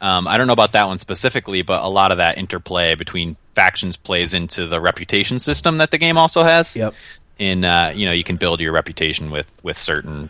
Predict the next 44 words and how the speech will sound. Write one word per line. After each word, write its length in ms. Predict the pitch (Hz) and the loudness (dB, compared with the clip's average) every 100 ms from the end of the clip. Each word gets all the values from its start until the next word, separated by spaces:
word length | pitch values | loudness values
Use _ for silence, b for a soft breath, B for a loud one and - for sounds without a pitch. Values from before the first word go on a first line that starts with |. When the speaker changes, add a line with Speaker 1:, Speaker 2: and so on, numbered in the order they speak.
| _ | _
Speaker 1:
certain 300 | - 92 87 | -6 -4 -4
factions, 560 | 90 73 73 - 76 73 | -2 -2 0 -6 -8 -10
and 100 | 73 | -6
that 180 | 73 - | -6 -6
leads 300 | 76 73 - | -8 -8 -8
to 340 | - 73 76 69 | -8 -8 -10 -8
certain 240 | 85 76 | -8 -2
opportunities 640 | 78 - - 82 80 78 | -2 -2 -4 -2 0 -2
and 100 | 80 | 0
dialogue 400 | 78 78 73 73 | 2 2 2 0
options 420 | 76 - - 73 - | 0 -4 -6 -10 -10
that 120 | 71 | -10
you 140 | 78 | -10
wouldn't 140 | 78 78 | -8 -8
have 100 | 73 | -2
had 180 | 76 | 0
otherwise. 560 | 73 76 73 73 73 - | 0 -2 -2 -4 -4 -6
Speaker 2:
Yeah. 360 | 110 98 92 92 - | -4 -4 -4 -6 -10
Speaker 1:
Which 140 | - 113 | -2 2
is 100 | 101 | 4
always 220 | 85 76 | 4 2
fun. 240 | 71 73 - _ _ _ _ - | -2 -8 -12 _ _ _ _ -2
Speaker 2:
Yeah. 260 | - 117 107 B B B B | 4 4 4 B B B B
Uh, 460 | 117 117 120 113 139 | 2 2 2 -2 2
those, 360 | 151 147 - - | 4 4 2 -4
you 160 | 151 139 | 2 4
know, 80 | 117 | 6
your, 240 | 113 120 120 | 6 4 4
all 140 | 139 131 | 6 6
your 120 | 120 | 6
stats 380 | - 120 120 - | 4 4 4 4
factor 360 | 123 - 120 | 2 4 4
into 140 | 117 113 | 4 4
dial-, 420 | 107 113 110 95 | 6 6 4 0
dialogue 480 | 113 107 107 107 110 | 2 4 6 6 6
options 500 | 104 104 120 107 107 | 6 4 0 0 0
and, 180 | 95 98 | -2 -4
and 180 | 110 107 | -4 4
getting 280 | 127 117 113 | 4 4 0
in 100 | 110 | 2
and 100 | 104 | 4
out 200 | 107 107 | 4 2
of 60 | |
things. 480 | - 107 104 104 - | 0 -2 -2 -6 -10